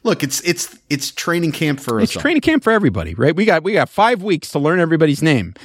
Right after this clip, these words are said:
Speaker 2: and you can't expect us to learn everybody's name because half of these guys aren't gonna end up on the roster. You're gonna feel really terrible if you learn how to pronounce Zaquandre White, and then he doesn't make the team. Oh, Kevin says Gesicki's gonna go off this year, and I hope you're right. Um, but at the same time,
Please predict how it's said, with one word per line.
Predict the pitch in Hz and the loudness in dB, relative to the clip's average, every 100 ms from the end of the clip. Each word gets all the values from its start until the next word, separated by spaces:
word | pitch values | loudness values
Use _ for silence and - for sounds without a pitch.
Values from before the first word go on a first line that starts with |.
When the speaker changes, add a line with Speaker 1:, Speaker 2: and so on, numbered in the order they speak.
| 135 117 | -8 2
Speaker 2:
and | 127 | 2
you | 123 | 4
can't | 220 226 | 2 2
expect | - 220 190 | 2 0 0
us | 165 | -2
to | 175 | 2
learn | 170 170 | 4 4
everybody's | 196 196 147 131 113 | 2 0 -4 -4 -4
name | 123 123 | -4 -2
because | 135 156 135 | -2 0 0
half | 180 185 | 0 -2
of | 180 | -6
these | 147 | -6
guys | 165 160 147 | -2 -2 -2
aren't | 151 | -2
gonna | 156 | 0
end | 151 151 | 2 2
up | 147 | 2
on | 143 | 0
the | 127 | 0
roster. | 156 147 - - _ _ - - | 0 -2 -6 -18 _ _ -20 -4
You're | 165 | 2
gonna | 226 202 | 4 4
feel | 196 185 | 4 4
really | 208 269 254 | 4 4 4
terrible | - 247 220 147 131 - 156 | 2 4 4 0 -6 -8 -6
if | 151 143 | -4 0
you | 151 | 2
learn | 160 208 | 4 4
how | 208 | 4
to | 208 | 0
pronounce | 147 185 185 - | 0 0 0 0
Zaquandre | 156 - 190 160 170 156 | -2 2 0 2 2 4
White, | 175 139 | 2 0
and | 143 156 | -2 -2
then | 170 | 0
he | |
doesn't | 156 156 156 | 2 0 2
make | 151 | 0
the | 135 | 0
team. | - 143 110 104 _ _ _ _ _ _ _ _ _ _ _ _ | -2 -2 -2 -6 _ _ _ _ _ _ _ _ _ _ _ _
Oh, | - 160 107 | -2 -2 -2
Kevin | - 190 190 | -2 -2 -2
says | - 175 | -2 -2
Gesicki's | - 143 185 - 151 | 0 0 0 0 0
gonna | 135 135 | 2 4
go | 139 | 4
off | 147 147 | 4 2
this | 160 - | -2 -4
year, | 170 185 | 0 0
and | 147 139 139 131 | 2 0 0 0
I | 143 | 0
hope | 139 190 185 | 0 -2 0
you're | |
right. | 185 285 403 - _ _ - - - - - | 2 2 0 -6 _ _ -20 -20 -20 -20 -2
Um, | 165 175 170 165 135 | 0 0 -2 -6 -4
but | 151 165 | 0 2
at | 165 165 | 2 -2
the | |
same | 147 208 | -2 -2
time, | 196 202 196 185 | 0 0 0 -4